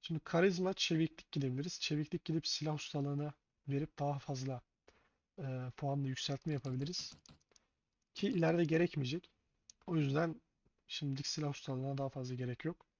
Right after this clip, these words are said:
E, atlı okçuluk verebiliriz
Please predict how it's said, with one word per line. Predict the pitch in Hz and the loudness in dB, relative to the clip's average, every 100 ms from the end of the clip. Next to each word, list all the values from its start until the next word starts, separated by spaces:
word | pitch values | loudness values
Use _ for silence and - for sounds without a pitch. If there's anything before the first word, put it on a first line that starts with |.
| _ _ _ _ - _ _ _ _ _ _ _ _ _ _ _ - | _ _ _ _ -20 _ _ _ _ _ _ _ _ _ _ _ -6
E, | 139 135 | -4 -2
atlı | - 143 - | -2 -2 2
okçuluk | 185 - 208 - | 0 2 0 4
verebiliriz | 196 180 170 185 - - | 4 6 4 2 0 -8